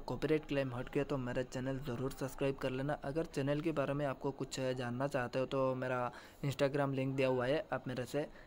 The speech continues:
contact कर सकते हो। तो friend आप लोगों को मैंने live proof दिखा दिया क्योंकि copyright claim हटा के मैं आप लोगों को पूरा live proof दिखा दिया। आप लोग भी इस तरीक़े से copyright claim हटा सकते हो। और यहाँ पर देख सकते हो restriction non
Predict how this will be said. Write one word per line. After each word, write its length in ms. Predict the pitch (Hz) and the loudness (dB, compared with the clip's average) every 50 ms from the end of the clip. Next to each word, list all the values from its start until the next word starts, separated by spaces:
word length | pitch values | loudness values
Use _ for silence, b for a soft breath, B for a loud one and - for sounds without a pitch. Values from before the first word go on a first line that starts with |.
| B B - | B B -4
contact 320 | 139 120 120 127 127 - - | -4 -2 0 0 -2 -2 -2
कर 60 | 123 | -6
सकते 340 | 117 - - 117 - - 117 | -4 -4 -4 -6 -4 -6 -6
हो। 60 | 110 - B B B B B B B - - | -8 -8 B B B B B B B -8 -4
तो 100 | - 135 | -2 -2
friend 260 | 131 - 160 160 170 165 - - - | 0 2 4 4 4 2 -2 -6 -6
आप 120 | 135 - - | -4 0 2
लोगों 120 | 139 139 | 2 4
को 120 | 139 160 156 | 4 4 2
मैंने 240 | 147 143 143 156 151 | 4 4 4 4 4
live 280 | 139 123 120 135 151 151 - | 4 6 6 4 4 4 2
proof 180 | - 156 160 156 147 131 | 2 2 2 2 2 0
दिखा 320 | 139 123 - 135 135 147 | -2 0 2 4 4 4
दिया 340 | 151 160 143 139 135 151 196 B B B B B B - - | 6 6 4 6 6 4 2 B B B B B B -6 -4
क्योंकि 340 | 135 127 127 - 165 180 - B B B - - - | -4 -2 0 2 2 2 0 B B B -16 -8 -6
copyright 440 | 135 127 - - 151 156 160 156 - | -4 -2 0 2 4 4 4 4 4
claim 320 | - 151 147 147 156 151 | 4 4 4 4 4 2
हटा 300 | 123 120 120 - 135 139 | 0 -2 0 2 2 2
के 160 | 143 - 165 156 | 2 2 2 2
मैं 220 | 156 143 143 143 - - | 2 2 0 0 0 -4
आप 160 | 123 - - | -6 -4 -4
लोगों 120 | 127 127 123 | -4 -2 0
को 100 | - 143 | -2 -2
पूरा 440 | 135 - 135 127 135 135 135 135 135 - - - - - - - - - - - - | -2 -2 -4 -2 2 2 2 2 0 -2 -8 -16 -20 -18 -18 -18 -18 -18 -14 -10 -6
live 260 | 139 123 135 160 180 175 - | -2 2 4 4 4 4 2
proof 180 | - 165 165 160 | 2 2 2 2
दिखा 320 | 147 143 139 - 143 139 | 2 0 2 4 4 4
दिया। 280 | 139 139 135 135 143 151 - B B B | 4 4 2 2 2 0 -2 B B B
आप 180 | - 131 165 - | -4 -2 2 2
लोग 180 | 160 165 175 185 | 2 2 4 2
भी 120 | 185 175 | 2 2
इस 160 | 156 147 - - | 2 0 0 0
तरीक़े 300 | 147 139 135 131 143 135 | 0 0 2 0 0 0
से 100 | - 160 | 0 -2
copyright 400 | - 143 127 135 143 143 147 143 | -2 -2 -2 0 2 2 0 2
claim 260 | - 151 151 156 156 127 120 | 2 2 2 2 0 -2 -6
हटा 200 | 120 123 - 143 | -4 0 0 0
सकते 300 | 143 - 131 117 - 135 | 0 0 -2 -2 -2 -2
हो। 100 | 143 143 B B B B - | -4 -4 B B B B -2
और 140 | 139 135 | 0 0
यहाँ 160 | 135 139 147 147 | 2 2 2 2
पर 180 | - 202 202 | 2 0 0
देख 220 | 196 185 160 156 - | 2 0 0 0 0
सकते 260 | - 156 147 - 175 | -2 -4 -2 0 0
हो 60 | 165 | 0
restriction 640 | 147 135 120 - - 143 135 131 - - 180 202 214 - - - - | 0 0 -4 -4 -4 -4 -4 -2 -2 -2 -2 -4 -4 -6 -12 -6 0
non 280 | 147 147 151 143 123 | 2 4 4 4 2